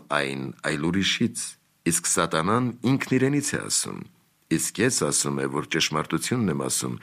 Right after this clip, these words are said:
ինձ չեք հավատում։ Եվ ոչ մի պատասխան չունեք, այլ միայն սատանային նմանվելով առանց պատճառի մեղադրում եք ինձ և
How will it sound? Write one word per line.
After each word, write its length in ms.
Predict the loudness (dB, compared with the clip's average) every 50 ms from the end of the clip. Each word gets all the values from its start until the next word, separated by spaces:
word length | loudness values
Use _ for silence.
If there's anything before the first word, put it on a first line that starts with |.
| -12 -14 -16 -10 _ 0 2
ինձ 100 | 2 2 0
չեք 220 | 0 0 0 0 -2
հավատում։ 460 | -4 -6 -6 -6 -6 -6 -6 -6 -6 -8 -12 _ _ _ _ _ _ _ _ -20 -20 -20 -20 -20 -20 -20 -18 -20 -20 -10
Եվ 280 | 0 4 6 6 6 6 6
ոչ 160 | 6 6 6 6
մի 120 | 4 4 4 4
պատասխան 520 | 4 2 4 4 2 2 2 2 2 2 2
չունեք, 380 | 2 2 4 4 4 4 4 2
այլ 140 | 2 4 4 4
միայն 240 | 4 4 4 4 4
սատանային 720 | 4 4 6 4 4 4 4 4 4 4 4 4 4 4 4
նմանվելով 680 | 4 4 4 4 2 4 4 4 6 6 6 6 4 4
առանց 220 | 2 2 2 0 0 0 0
պատճառի 460 | 0 0 2 2 2 2 4 4 2
մեղադրում 520 | 2 2 4 4 2 2 2 2 2 2 2
եք 160 | 0 0 -2 -2
ինձ 280 | -2 -2 -4 -4 -6 -8 -8 -12 -14 -14 -4 0
և 220 | 0 0 0 0